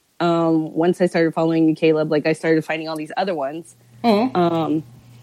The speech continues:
Speaker 2: That's sweet.
Speaker 1: so
Speaker 2: Nice.
Speaker 1: yeah, that's been
Speaker 2: That's good to hear.
Speaker 1: super, like, amazing, like, super helpful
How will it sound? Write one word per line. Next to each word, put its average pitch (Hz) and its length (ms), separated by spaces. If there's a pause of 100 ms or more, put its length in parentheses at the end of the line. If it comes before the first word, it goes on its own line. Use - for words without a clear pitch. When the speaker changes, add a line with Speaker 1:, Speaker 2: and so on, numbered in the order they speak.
(140)
Speaker 2:
That's 302 160
sweet. - 240
Speaker 1:
so 220 280 (180)
Speaker 2:
Nice. 269 440 (120)
Speaker 1:
yeah, 226 220
that's 214 220
been 220 200
Speaker 2:
That's 180 340
good 247 100
to 220 60
hear. 240 140
Speaker 1:
super, 190 380
like, 170 260 (340)
amazing, 165 640 (180)
like, 165 220
super 190 260
helpful 151 560